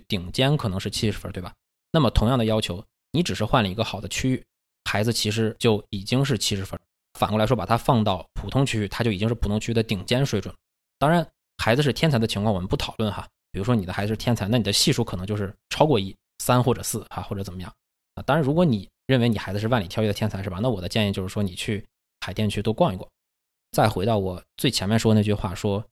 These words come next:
选不选学区房，这个衡量标准其实不是清华北大，或者说你是不是想去逼孩子，而是说只要你希望你的孩子更优秀，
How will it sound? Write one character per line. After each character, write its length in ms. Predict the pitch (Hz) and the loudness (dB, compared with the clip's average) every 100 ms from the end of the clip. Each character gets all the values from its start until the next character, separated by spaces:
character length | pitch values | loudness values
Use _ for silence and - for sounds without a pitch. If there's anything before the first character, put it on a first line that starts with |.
| _ _ | _ _
选 220 | - 85 | -2 0
不 100 | 117 | 4
选 180 | 135 92 | 4 2
学 160 | - 98 | -2 2
区 140 | - | 2
房， 260 | 107 98 - _ _ | 2 0 -4 _ _
这 100 | - | 0
个 80 | 117 | 0
衡 200 | - 113 | 2 4
量 180 | 123 131 | 4 6
标 240 | 135 139 | 6 6
准 160 | 113 - _ _ _ _ | 2 -6 _ _ _ _
其 160 | - 107 | -2 2
实 120 | 127 | 2
不 200 | - 95 | 0 -4
是 240 | - 110 | 2 2
清 160 | 98 110 | 2 2
华 120 | 139 | 2
北 160 | - 98 | 0 0
大， 200 | 113 - _ | 0 0 _
或 80 | 117 | -2
者 120 | 98 | 0
说 180 | - 117 | 2 6
你 240 | 110 92 - | 6 2 -4
是 200 | - 135 | -2 0
不 120 | 110 | 2
是 80 | 117 | 2
想 180 | 110 - | 2 -2
去 120 | - - | -10 -2
逼 180 | 143 156 | 2 2
孩 180 | - | 0
子， 100 | 101 - _ _ _ _ | -10 -14 _ _ _ _
而 100 | 101 | 2
是 100 | 131 | 4
说 160 | 120 117 | 4 2
只 140 | - | 2
要 120 | 101 | 2
你 140 | 127 87 | 2 2
希 240 | - 139 | 0 2
望 200 | 165 123 - | 4 2 0
你 100 | 101 | -2
的 80 | |
孩 140 | 95 98 | -2 -2
子 120 | 120 | 0
更 180 | 123 110 | 2 4
优 160 | 113 | 2
秀， 180 | 120 120 | 2 -2